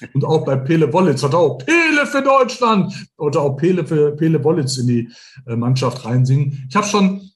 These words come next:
Schalke sehr gerne kommentiert, aber da hat mir nie einer nachweisen können, dass ich da irgendeine Parteilichkeit habe. Vielleicht ist man sogar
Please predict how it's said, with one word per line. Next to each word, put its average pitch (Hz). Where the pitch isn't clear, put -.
Schalke 165
sehr 127
gerne 165
kommentiert, 185
aber 143
da 135
hat 131
mir 160
nie 180
einer 170
nachweisen 147
können, 156
dass 135
ich 131
da 135
irgendeine 131
Parteilichkeit 110
habe. 95
Vielleicht 135
ist -
man 147
sogar 139